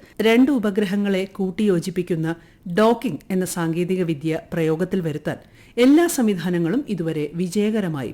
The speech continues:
പൂർത്തിയാക്കി. ഇതിനു മുന്നോടിയായി സ്പേഡെക്സ് ഇരട്ട ഉപഗ്രഹങ്ങളെ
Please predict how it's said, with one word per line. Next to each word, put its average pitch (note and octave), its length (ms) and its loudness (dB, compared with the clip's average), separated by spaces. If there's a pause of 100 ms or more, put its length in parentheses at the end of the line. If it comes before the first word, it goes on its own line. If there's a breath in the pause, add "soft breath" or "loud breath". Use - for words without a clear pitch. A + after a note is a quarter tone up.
പൂർത്തിയാക്കി. C#3 640 -8 (760 soft breath)
ഇതിനു D#4 200 6
മുന്നോടിയായി C#4+ 680 6 (180)
സ്പേഡെക്സ് A#3 680 2 (120)
ഇരട്ട G#3+ 320 2
ഉപഗ്രഹങ്ങളെ F3+ 720 -2